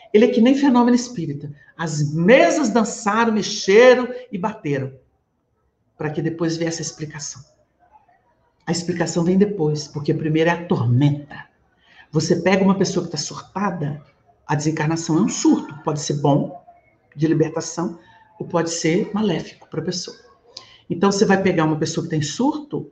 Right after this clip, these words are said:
ela não tem razão. Ela é toda emocional, todo sentimento. Então, é isso que acontece.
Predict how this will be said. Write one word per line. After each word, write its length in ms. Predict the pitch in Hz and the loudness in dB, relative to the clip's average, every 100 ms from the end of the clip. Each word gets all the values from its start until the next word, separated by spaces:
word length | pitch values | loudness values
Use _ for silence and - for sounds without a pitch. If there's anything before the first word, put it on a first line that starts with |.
| - | -6
ela 200 | 175 185 | 0 2
não 180 | 214 208 | 2 4
tem 180 | 220 | 4
razão. 680 | 208 208 285 196 180 185 - - - _ _ _ _ _ _ _ - | 4 2 0 2 2 0 -6 -14 -20 _ _ _ _ _ _ _ -6
Ela 240 | 160 170 175 | -4 -2 -2
é 260 | 175 175 | -2 0
toda 640 | - 220 254 - 311 302 254 | 8 12 12 10 6 6 6
emocional, 680 | 226 220 254 226 135 - - | 4 4 -2 -6 -8 -10 -2
todo 180 | 208 - | -2 -2
sentimento. 520 | 269 - - - - _ _ _ _ _ _ _ _ - | -8 -10 -10 -12 -16 _ _ _ _ _ _ _ _ -20
Então, 240 | - 139 | -14 -8
é 60 | 175 | -4
isso 260 | 254 - - | -4 -4 -8
que 60 | |
acontece. 640 | 180 175 - - - - | -8 -8 -10 -16 -20 -20